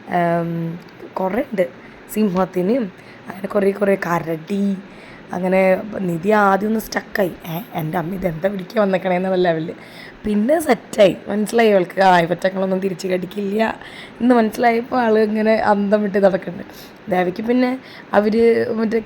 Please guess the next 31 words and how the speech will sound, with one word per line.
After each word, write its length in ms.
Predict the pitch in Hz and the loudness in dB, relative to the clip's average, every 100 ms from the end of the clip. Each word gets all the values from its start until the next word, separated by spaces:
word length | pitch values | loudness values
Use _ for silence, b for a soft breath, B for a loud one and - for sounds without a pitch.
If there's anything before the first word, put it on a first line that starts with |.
| 220 | -2
കണ്ടപ്പോഴേക്കും 520 | 208 202 214 202 226 208 | -2 -2 -4 -2 2 2
മനസ്സിലായി, 340 | 196 202 185 180 | 2 4 4 2
ഓക്കെ, 120 | 185 | -2
ഇവറ്റ 160 | 180 185 190 | -4 -2 -4
നമുക്ക് 180 | 185 185 | -4 -4
ജീവനില്ല 420 | 196 190 185 185 185 | -2 -2 0 2 2
എന്ന് 100 | 185 | 2
മനസ്സിലായി. 360 | 160 170 160 - B B B B - | -2 -6 -6 -8 B B B B -4
ഏ, 40 | 190 180 170 | 0 0 0
നിധി 200 | 180 190 269 220 | -2 -2 -2 2
ഭയങ്കരമായിട്ട് 420 | 196 190 196 196 185 | 2 2 2 0 -2
അന്തം 200 | 180 190 | -2 -8
വിട്ട് 140 | 185 185 | -4 -2
ഭയങ്കര 240 | 175 175 180 B B B B - - | 2 2 2 B B B B -16 -4
ക്രൂക്ക് 720 | 185 196 208 226 240 233 214 | 0 2 2 2 2 0 0
ചെയ്ത് 140 | 233 214 | 2 4
ഇങ്ങനെ 160 | 208 202 | 4 4
നോക്കുന്നുണ്ടായിരുന്നു. 600 | 196 185 202 196 180 185 190 185 | 4 2 -4 0 0 0 -2 2
എല്ലാത്തിനും 480 | 180 175 190 190 202 B B B - | 2 0 -4 -4 -8 B B B -20
ഇഷ്ടമായി 340 | - 277 247 220 | 0 6 6 6
അവൾക്ക്, 260 | 208 220 254 220 | 2 2 2 2
ആനേനെയും, 420 | 185 180 180 190 202 180 | 2 2 2 0 0 0
ആനേനെ 260 | 185 202 233 | 0 -2 -4
പൊതുവേ 300 | 208 185 185 185 | -4 -2 -2 0
ഭയങ്കര 440 | 170 165 165 175 185 | 0 0 -4 -6 -12
ഇഷ്ടം 220 | - 175 165 | -8 -8 -8
ആൾക്ക്. 240 | - - B B B B - | -12 -16 B B B B -10
അപ്പോൾ 160 | 180 185 | -6 -4
ഇങ്ങനെ 220 | 180 196 196 - - - - - - - - - - - - | 0 0 -2 -12 -20 -20 -20 -20 -20 -20 -20 -20 -20 -14 0
നല്ല 160 | 240 277 | 4 8
രസമല്ലേ, 440 | 277 - 262 233 | 6 6 6 8